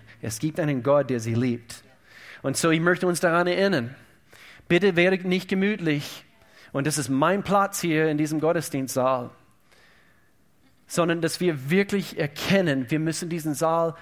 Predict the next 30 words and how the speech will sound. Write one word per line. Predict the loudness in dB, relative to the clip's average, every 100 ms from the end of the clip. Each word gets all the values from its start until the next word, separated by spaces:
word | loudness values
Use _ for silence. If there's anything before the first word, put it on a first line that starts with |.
| -6
mehrmals | -2 0 2 0 -2 -4 -4
füllen. | -2 -2 -4 -12 -20 -20 _ _ _ _ -2
Wir | 2
haben | 2 2
hier | 0 0 0 -6 -6
Räumlichkeiten | -4 -2 -2 -2 -2 -2 -6 -8
und | -6 -4
wir | -2
möchten | 0 -2 -4 -4
gerne | -2 0 -2 -4 -10 -14 -10
sehen, | -4 0 2 0 -2 -6 -18 -10
dass | -8 -4
mehr | 0 0 2
Menschen, | 0 -2 -6 -8 -8 -14 -20 -8
noch | -4 0 0 0
mehr | -2 0
Menschen, | -2 -4 -6 -8 -10 -8
umso | -4 -2 -2 0
mehr | 0 0
Menschen | 0 -2 -4 -8
erkennen, | -6 -4 -2 -4 -8 -16 -20 -20 _ _ _ _ _ _ _ _ _ _ _ -12
dass |
es | -6
einen | -2
Gott | 0 0
gibt | 0 -4 -4 -12 -20 -20 _
und | -4
er | -2
liebt | -2 -4 -4
ihnen. | -6 -6 -10